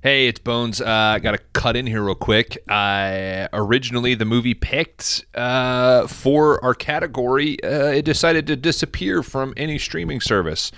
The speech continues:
So, in an attempt to make sure that everything we picked is more accessible this year, uh, I had to call an audible, and next week's pick will be Clint Eastwood's Thunderbolt and Lightfoot.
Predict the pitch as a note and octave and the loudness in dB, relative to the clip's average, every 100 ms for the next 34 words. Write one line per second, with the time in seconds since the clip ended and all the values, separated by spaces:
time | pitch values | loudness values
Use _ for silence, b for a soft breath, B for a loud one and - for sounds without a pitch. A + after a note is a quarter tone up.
0 | B B B - A2 G#2+ A2 A2+ A2+ A2 | B B B -2 4 4 4 2 0 0
1 | G2+ - A#2+ - A2 G#2 - A2 G2+ F2+ | -2 -2 -2 -4 -2 -2 0 2 2 2
2 | G2+ G2+ G2 F2 - G#2 - F2 D#2+ - | 0 0 -2 -4 -2 -4 -4 -8 -6 -8
3 | - G#2 G#2 F#2+ F2 - - B2 - F#2+ | -8 -2 2 2 0 0 2 2 0 -2
4 | G2 F2+ E2+ F2 F#2+ F2 F2 F#2+ B B | -2 -2 -2 -4 -4 -2 -2 -4 B B
5 | B G2 F2 F2+ F#2+ F#2 - G2+ F#2+ F2+ | B -2 0 -2 -2 -4 -4 -2 -2 -6
6 | - A2 A2+ G#2 G#2 F#2+ G2 G2+ A#2 - | -2 0 2 2 0 0 -4 -2 -4 -4
7 | - A#2+ - - B2 - G2 G#2 - A2 | -6 -6 -6 -4 -4 -4 -6 -6 -2 -4
8 | G2 - D3+ - B2+ - - A#2+ G#2 - | -4 -8 -8 -6 -8 -8 -2 -2 -2 -6
9 | - A#2+ B2 A#2+ A2 B2 - G#2 F#2+ F#2+ | -8 -8 -6 -4 -2 -2 -2 -8 -6 -4
10 | A2 A2 - - A2 - | -2 -4 -6 0 0 0